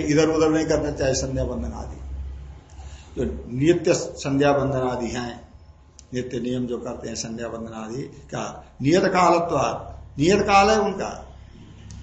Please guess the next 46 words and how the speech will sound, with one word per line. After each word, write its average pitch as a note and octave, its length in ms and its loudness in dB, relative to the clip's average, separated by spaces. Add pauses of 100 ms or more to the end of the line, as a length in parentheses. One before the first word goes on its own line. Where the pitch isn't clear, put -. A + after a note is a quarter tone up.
(120)
इसी F#3 200 2
समय F3 300 2
में D#3+ 100 2
सूर्योदय E3+ 720 4
से E3 140 -2
पहले D#3 340 6
ही E3 80 8
संध्या D3+ 340 2
कर C#3+ 140 0
लेनी C#3+ 280 2
चाहिए, B2+ 320 0
प्रातः C3+ 360 -2
संध्या, A2 320 -6 (440)
और C#3 80 -2
शाम D3+ 300 0
संध्या D#3+ 340 -2
सूर्यास्त D#3 560 2
से D#3+ 160 -2
पहले D#3 280 2
ही F3 100 6
कर E3 140 2
लेनी E3 260 0
चाहिए। C3 380 -2 (840)
काल C#3+ 220 4
का D3+ 120 0
नियम C#3+ 340 2
है, C3 140 -2
वहां - 300 -10
संकोच B2+ 580 -8 (420)
हो B2+ 100 -6
जाता A2+ 340 -6
है, - 240 -10
नियत C3+ 180 -2
काल A#2+ 220 -4
होने A#2 240 -8
से E3+ 160 0 (100)
काल C3 480 -2
संकोच, C3 500 -4
वहां D3 300 -2
काल D#3 260 0
का D#3 120 -2
संकोच D3 380 -4
कर D3 120 -4
दिया C3 260 -4
जाता A#2+ 340 -8
है - 300 -14